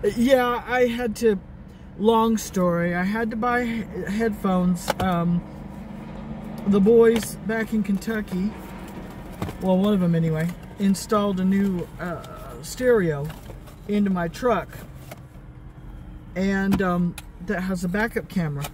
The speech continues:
And today at noon, it just quit powering on. <laughs> I'm like, "Yeah, I can't go through life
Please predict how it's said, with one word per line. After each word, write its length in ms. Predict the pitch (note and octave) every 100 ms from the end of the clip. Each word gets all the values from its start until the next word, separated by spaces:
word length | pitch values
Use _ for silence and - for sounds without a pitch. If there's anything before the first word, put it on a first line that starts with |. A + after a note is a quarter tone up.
| - - - - - -
And 440 | F3 F#3+ F#3 F3 -
today 360 | F#3+ G#3 A3
at 120 | G#3
noon, 340 | G3+ A3 C4 A#3 - - -
it 80 | G#3+
just 220 | G#3+ -
quit 200 | G#3+ -
powering 440 | G3+ G3+ G#3 G3+
on. 280 | G#3+ F#3+ E3 - -
<laughs> 240 | - - -
I'm 160 | A3+ -
like, 240 | E3+ -
"Yeah, 240 | F3+ D#3+ D3+ - - - -
I 100 | F3+
can't 320 | G3 G#3+ F3+
go 140 | F#3+
through 240 | F3 G3+ F3+
life 460 | E3+ E3 E3 -